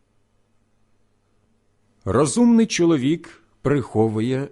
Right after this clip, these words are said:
знання, а серце дурних проголошує дурноту. Рука трудящих пануватиме, лінива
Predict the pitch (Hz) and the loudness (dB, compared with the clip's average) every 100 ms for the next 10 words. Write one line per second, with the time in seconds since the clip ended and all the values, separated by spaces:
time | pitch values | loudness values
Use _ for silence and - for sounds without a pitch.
0 | - 98 117 143 131 85 69 65 _ _ | -12 -6 -2 -2 -2 -2 -6 -10 _ _
1 | _ _ _ _ _ _ 110 113 - 170 | _ _ _ _ _ _ -4 -2 -2 -2
2 | 190 165 190 160 131 139 135 190 185 107 | -4 -4 -4 -4 -2 -2 -2 0 0 -2
3 | - _ _ _ _ _ - 135 135 131 | -8 _ _ _ _ _ -2 0 2 0
4 | 120 120 165 160 165 151 147 139 - 98 | 0 0 0 0 -2 -2 -2 -4 -6 -14
5 | 80 139 139 143 139 - 131 123 67 _ | -6 -6 -4 -4 -4 -6 -6 -6 -8 _
6 | _ _ _ _ _ _ _ _ _ _ | _ _ _ _ _ _ _ _ _ _
7 | _ _ _ _ _ _ _ _ _ _ | _ _ _ _ _ _ _ _ _ _
8 | _ 95 95 92 139 123 101 95 95 170 | _ -6 -4 -2 -2 -2 -2 -4 -2 -4
9 | - - 73 - _ _ _ _ - 107 | -4 -10 -12 -14 _ _ _ _ -4 -4
10 | 170 104 85 - 85 85 80 _ _ _ | -2 -4 -6 -6 -10 -8 -12 _ _ _
11 | _ _ _ - 113 123 123 170 226 117 | _ _ _ -4 0 2 4 2 2 0
12 | 80 | -4